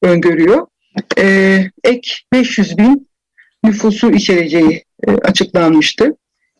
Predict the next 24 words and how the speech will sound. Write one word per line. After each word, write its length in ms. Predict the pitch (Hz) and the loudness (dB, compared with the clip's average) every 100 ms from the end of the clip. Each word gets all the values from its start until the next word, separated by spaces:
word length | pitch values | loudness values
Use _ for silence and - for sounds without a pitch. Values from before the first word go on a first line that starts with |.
| _ | _
Ki 180 | - 220 | -8 -4
daha 220 | 214 240 | -2 0
önce 240 | 226 214 208 | 2 2 2
bunun 200 | 226 208 | 2 4
bir 120 | 214 | 4
milyon 360 | 214 196 214 | 4 4 2
üzerinde 360 | 208 208 208 202 | 2 2 2 4
olacağı 380 | 202 202 208 214 | 2 2 0 0
söyleniyordu. 600 | 214 202 180 175 170 240 | 0 0 2 2 2 0
Sanırım 420 | - 208 196 220 | 0 2 4 2
bu 100 | 214 | 2
düşürüldü 480 | 196 - 196 190 185 | 0 2 2 2 0
sonra. 460 | - 156 151 151 | -2 2 2 2
Beş 240 | 180 185 - | 0 0 -2
yüz 140 | 170 | -2
bine 180 | 175 175 | 0 2
düşürüldü. 460 | 165 - 160 156 254 311 - - - - - _ - | 0 0 0 0 0 -2 -8 -18 -18 -20 -20 _ -4
E, 320 | 196 185 185 - - - - | 0 0 0 -2 -2 -2 -2
bakanların 920 | - 208 208 208 220 214 208 220 - 190 | -2 0 0 2 2 2 2 2 2 2
değişik 400 | 208 202 233 202 | 2 0 -2 -2
vesilelerle 500 | 190 202 196 196 185 | 0 0 2 2 2
yaptığı 380 | 180 170 - | 0 0 -2
açıklamalardan, 800 | 190 - - 175 170 165 160 170 165 | -2 -4 -6 -2 0 0 2 0 0
haberlerden, 840 | 175 170 156 156 151 - 285 | 0 0 0 0 0 0 0